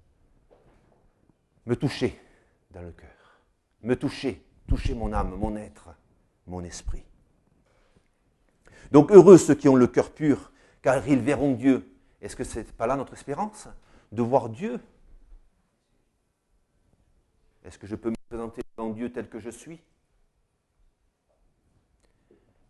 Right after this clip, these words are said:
Isaïe dira, « Malheur à moi, car je suis un homme dont les lèvres sont impures. » Mais Dieu va le déclarer, va prendre, c'est ce, c'est ce symbole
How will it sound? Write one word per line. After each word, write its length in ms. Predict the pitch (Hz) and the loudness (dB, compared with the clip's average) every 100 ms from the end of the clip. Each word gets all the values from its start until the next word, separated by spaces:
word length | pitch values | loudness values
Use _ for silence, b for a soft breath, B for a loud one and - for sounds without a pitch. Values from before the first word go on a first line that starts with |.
| - | -16
Isaïe 240 | 85 107 | -8 -6
dira, « 440 | 107 110 117 - - - - - - _ _ b b b b b b _ | -6 -4 -4 -4 -20 -20 -20 -20 -20 _ _ b b b b b b _
Malheur 300 | 113 160 190 | 8 10 10
à 80 | 175 - | 4 2
moi, 400 | 156 131 - _ | 2 2 -6 _
car 140 | 117 | -12
je 80 | 117 | -10
suis 180 | 127 135 | -6 -4
un 120 | 123 | -4
homme 200 | 151 156 | -6 -6
dont 100 | 117 | -8
les 140 | 117 110 | -8 -6
lèvres 260 | 123 135 | -8 -8
sont 180 | 120 117 | -20 -20
impures. » 540 | 117 113 120 85 - _ _ _ _ _ _ _ - _ _ _ _ _ _ _ _ _ _ _ _ | -20 -20 -20 -20 -20 _ _ _ _ _ _ _ -20 _ _ _ _ _ _ _ _ _ _ _ _
Mais 100 | 85 | -20
Dieu 180 | 80 107 | -20 -20
va 140 | 90 | -18
le 80 | 85 | -18
déclarer, 520 | 80 78 90 85 82 78 _ _ _ _ _ _ | -20 -20 -20 -20 -20 _ _ _ _ _ _ _
va 80 | 82 | -18
prendre, 480 | 82 - 92 78 76 - _ _ _ _ | -18 -18 -20 -18 -20 -20 _ _ _ _
c'est 140 | - - | -20 -20
ce, 160 | - | -20
c'est 140 | 78 - | -20 -20
ce 100 | - | -20
symbole 480 | - 95 120 98 | -18 -6 -4 -4